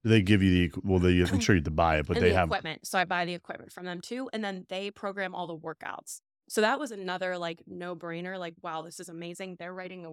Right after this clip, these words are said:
Speaker 1: Yeah,
Speaker 2: workouts."
Speaker 1: takes a lot
Speaker 2: They,
Speaker 1: off. That's a
Speaker 2: yeah.
Speaker 1: big part of it,
Speaker 2: That's a
Speaker 1: especially,
Speaker 2: huge
Speaker 1: yeah.
Speaker 2: part, like,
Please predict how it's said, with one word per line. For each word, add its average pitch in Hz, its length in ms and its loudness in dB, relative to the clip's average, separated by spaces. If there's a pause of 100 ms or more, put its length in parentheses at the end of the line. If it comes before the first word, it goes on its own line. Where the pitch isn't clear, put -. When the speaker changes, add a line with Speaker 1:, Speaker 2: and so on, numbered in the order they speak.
Speaker 1:
Yeah, 98 200 -4
Speaker 2:
workouts." - 220 -12
Speaker 1:
takes - 260 0
a 92 40 2
lot 90 200 6
Speaker 2:
They, 85 60 6
Speaker 1:
off. 80 80 0
That's 104 240 4
a 95 40 0
Speaker 2:
yeah. 82 60 0
Speaker 1:
big 82 180 2
part 101 220 6
of 80 100 0
it, 78 120 0
Speaker 2:
That's - 180 2
a 98 40 6
Speaker 1:
especially, 92 200 0
Speaker 2:
huge 240 220 0
Speaker 1:
yeah. 85 180 2
Speaker 2:
part, 170 360 -8
like, 185 240 -8